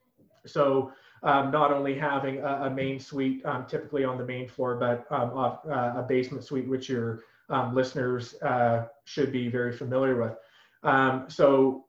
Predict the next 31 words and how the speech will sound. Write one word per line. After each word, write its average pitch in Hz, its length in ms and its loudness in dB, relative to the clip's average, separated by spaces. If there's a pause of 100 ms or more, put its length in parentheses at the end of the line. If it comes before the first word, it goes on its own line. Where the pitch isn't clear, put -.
(140)
the 147 180 4
advantages 165 460 2
of 151 100 2
a - 40 -2
sec-, 151 360 0
secondary 139 480 0
suite 135 280 -2
are 117 120 -2
many, 131 240 0
but 123 200 -2
really 151 240 2
what 135 180 2
it 117 120 0
does 131 320 2
is 127 140 -4
it, 127 200 -2 (220)
um, 131 220 2
de-risks 151 580 0
your 131 100 -2
revenue 143 440 0
streams, 165 640 -4
so 131 180 4
that 127 300 2
if 151 140 -2
you 139 80 -2
have 143 240 0
a 127 40 -2
vacancy 135 520 -2
in 123 80 -6
one 127 200 -2
unit, 123 360 -6